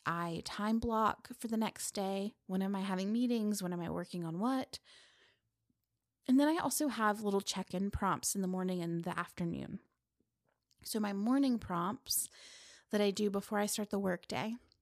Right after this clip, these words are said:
how will I self-care today? How will I live into my values today? I feel vulnerable about blank. My highlight from yesterday,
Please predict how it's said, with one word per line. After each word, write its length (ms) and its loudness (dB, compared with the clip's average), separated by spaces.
how 220 2
will 160 4
I 80 4
self-care 540 2
today? 420 -2
How 180 2
will 160 6
I 80 4
live 300 2
into 300 0
my 120 0
values 640 0
today? 460 0
I 140 4
feel 220 -2
vulnerable 600 0
about 540 -2
blank. 400 -2
My 120 6
highlight 540 2
from 160 -2
yesterday, 720 0